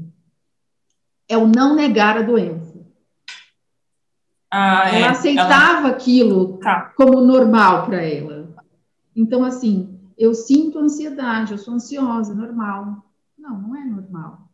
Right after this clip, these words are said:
Speaker 1: né? A gente sabe que não é normal, mas pra ela, é, teoricamente, ali naquele momento, ela conviveria com aquilo numa boa, ela não tava ali pra excluir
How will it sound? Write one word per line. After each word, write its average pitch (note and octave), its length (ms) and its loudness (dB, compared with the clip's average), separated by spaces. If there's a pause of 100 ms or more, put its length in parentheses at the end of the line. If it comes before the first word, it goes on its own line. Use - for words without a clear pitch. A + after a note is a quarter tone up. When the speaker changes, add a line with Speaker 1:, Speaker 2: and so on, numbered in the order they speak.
(300)
Speaker 1:
né? G#3+ 460 -10 (160)
A F3+ 100 -12
gente A3 200 -2
sabe C4 440 -4
que G#3 80 -10
não G3+ 80 -6
é F#3+ 60 -8
normal, F#3 380 -8
mas C4+ 220 -6
pra B3 320 -4
ela, A3+ 500 -4 (920)
é, E3 80 -12 (200)
teoricamente, A#3+ 960 -2
ali B3+ 220 -2
naquele C4 320 -6
momento, A#3+ 640 -4 (120)
ela D4+ 240 -4
conviveria D4+ 600 -4
com C#4 100 -12
aquilo B3+ 360 -6
numa C4+ 260 0
boa, B3 340 -2
ela G#3 120 -4
não A3+ 120 -6
tava E4+ 280 -4
ali C4+ 120 0
pra G#3+ 260 -6
excluir A#3 1000 2